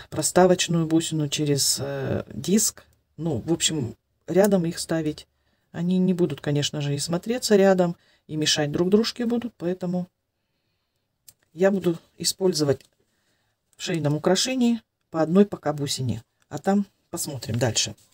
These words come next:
Я определилась с дизайном. Возьму для вот этой вот бусины одну из этих нитей.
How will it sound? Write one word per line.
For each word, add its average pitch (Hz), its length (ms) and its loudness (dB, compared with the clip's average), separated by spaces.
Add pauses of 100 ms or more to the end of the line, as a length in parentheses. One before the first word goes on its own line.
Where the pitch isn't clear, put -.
(2000)
Я 175 200 -4
определилась 156 800 0
с - 20 -8
дизайном. 160 560 4 (400)
Возьму 170 540 4
для 147 440 2 (380)
вот 143 200 -10
этой 147 200 -4
вот 131 180 -2
бусины 127 600 0 (1080)
одну 151 300 0
из 143 240 0
этих - 360 -4 (680)
нитей. 156 520 -2